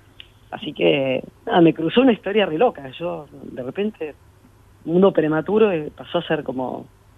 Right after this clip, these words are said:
No sé, me toca, me toca la fibra íntima, cada vez que pasa algo así, es como que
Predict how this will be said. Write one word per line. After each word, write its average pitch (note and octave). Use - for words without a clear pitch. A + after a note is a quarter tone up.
No -
sé, -
me C#3
toca, E3+
me C3+
toca E3
la D3
fibra E3
íntima, D#3+
cada D#3+
vez -
que D3
pasa D#3+
algo E3+
así, F3+
es F#3+
como C#3+
que -